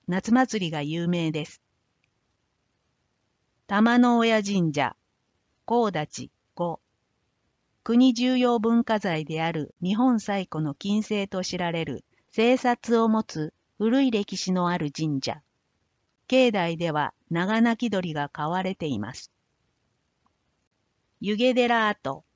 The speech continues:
東湯気三。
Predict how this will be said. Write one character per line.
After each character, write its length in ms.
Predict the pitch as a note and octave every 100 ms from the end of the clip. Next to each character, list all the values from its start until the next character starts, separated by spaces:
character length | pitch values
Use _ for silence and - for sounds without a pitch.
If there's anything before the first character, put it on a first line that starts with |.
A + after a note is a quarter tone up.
| _ _ _ _
東 540 | G3 A3 B3 - A#3
湯 260 | A#3 A3+ G#3
気 260 | D#3 D3 - _ _ _
三。 400 | - F3+ F#3